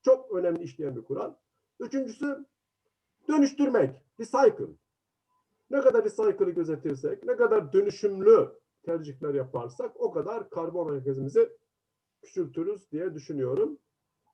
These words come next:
Dolayısıyla yani karbon ayak izi hesabı ve karbon ayak izine göre yaşama,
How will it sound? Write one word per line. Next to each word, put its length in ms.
Dolayısıyla 760
yani 340
karbon 420
ayak 200
izi 160
hesabı 540
ve 140
karbon 340
ayak 180
izine 200
göre 360
yaşama, 720